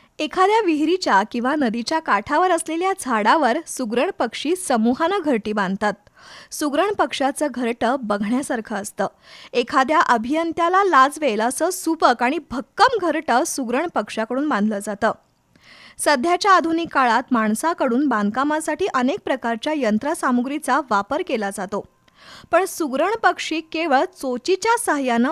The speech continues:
अत्यंत सुबक घरटं उभारतं. त्यासाठी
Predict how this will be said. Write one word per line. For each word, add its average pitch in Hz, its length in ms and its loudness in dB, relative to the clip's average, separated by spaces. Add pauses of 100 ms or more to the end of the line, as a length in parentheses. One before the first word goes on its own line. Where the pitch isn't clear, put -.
(140)
अत्यंत 415 600 -4
सुबक 262 320 0
घरटं 269 340 -2
उभारतं. 208 480 -2 (920)
त्यासाठी 277 640 2